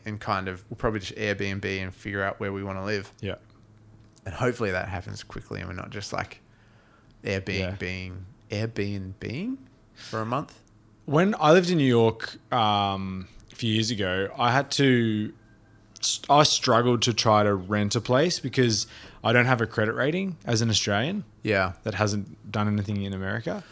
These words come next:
Speaker 1: Yeah.
Speaker 2: So I think that's something you might wanna look into. Um, I think I ended up renting a place through Craigslist.
Speaker 1: Oh, cool.
Speaker 2: Yeah, kinda cool. Like, it's a bit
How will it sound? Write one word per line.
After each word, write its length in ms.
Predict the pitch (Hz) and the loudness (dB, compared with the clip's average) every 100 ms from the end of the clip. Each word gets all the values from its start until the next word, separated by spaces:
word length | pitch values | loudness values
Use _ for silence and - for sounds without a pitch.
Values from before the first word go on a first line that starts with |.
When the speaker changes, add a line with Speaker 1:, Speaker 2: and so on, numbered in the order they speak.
| - - - | -20 -16 2
Speaker 1:
Yeah. 420 | 139 135 113 107 | 8 8 6 2
Speaker 2:
So 220 | - 127 | 0 2
I 40 | |
think 220 | 120 - 151 | 2 0 -2
that's 140 | 156 | 0
something 200 | 139 135 | 0 -2
you 60 | 123 | 0
might 180 | 117 117 | 0 0
wanna 140 | 110 | -2
look 220 | 104 101 | -2 0
into. 400 | 107 104 104 92 - - - - - | 0 2 0 0 -6 -16 -20 -20 -4
Um, 380 | 107 104 101 98 | 2 4 2 2
I 80 | 123 | -2
think 240 | - 127 | 0 4
I 140 | 143 143 | 6 6
ended 180 | 123 | 6
up 140 | 113 104 | 2 2
renting 360 | 107 107 101 104 | 0 0 0 -2
a 40 | |
place 320 | - 101 98 | 0 0 0
through 200 | - 101 | -2 -4
Craigslist. 760 | 92 - 92 95 127 151 - - - - _ _ - - - 110 | -4 -4 -4 -4 -6 -6 -6 -8 -10 -20 _ _ -20 -20 -6 2
Speaker 1:
Oh, 180 | 101 95 | 2 2
cool. 300 | - 104 90 - _ _ - - | -2 -4 -4 -14 _ _ -20 -10
Speaker 2:
Yeah, 300 | - 143 139 | 2 6 6
kinda 320 | 127 127 120 | 6 4 4
cool. 320 | 110 104 101 110 | 4 0 -2 2
Like, 400 | 117 107 - - - - - | 2 2 -4 -20 -20 -20 -4
it's 80 | - | 2
a 60 | |
bit 240 | 117 139 | 4 4